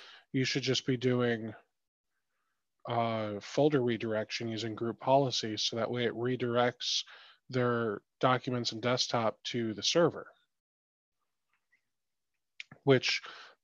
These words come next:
I, uh, I have a document up in the bonus docs at M S P webinars dot com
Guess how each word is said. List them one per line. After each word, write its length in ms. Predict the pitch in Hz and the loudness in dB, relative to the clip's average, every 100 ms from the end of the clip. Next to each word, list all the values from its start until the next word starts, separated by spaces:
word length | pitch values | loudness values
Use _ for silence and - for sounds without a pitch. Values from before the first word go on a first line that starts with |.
| - | -2
I, 260 | 127 131 135 | 4 6 8
uh, 360 | 127 123 113 - - | 8 8 4 0 4
I 120 | 131 | 6
have 120 | 143 | 8
a 60 | 131 | 6
document 500 | 135 131 - 131 123 | 6 6 4 2 2
up 240 | 113 - | 0 -2
in 100 | 120 | -4
the 80 | 117 | -2
bonus 380 | 120 123 123 - | -2 0 0 2
docs 580 | 123 127 127 - - - _ _ _ - | 4 4 2 -2 -4 -6 _ _ _ -10
at 240 | 123 113 110 | -4 -2 -2
M 160 | 127 127 | -2 -2
S 100 | - | 0
P 140 | 131 | 0
webinars 440 | 123 117 113 110 | 0 0 -2 -4
dot 200 | - 104 | -2 -4
com 420 | - 143 151 160 | 2 4 6 4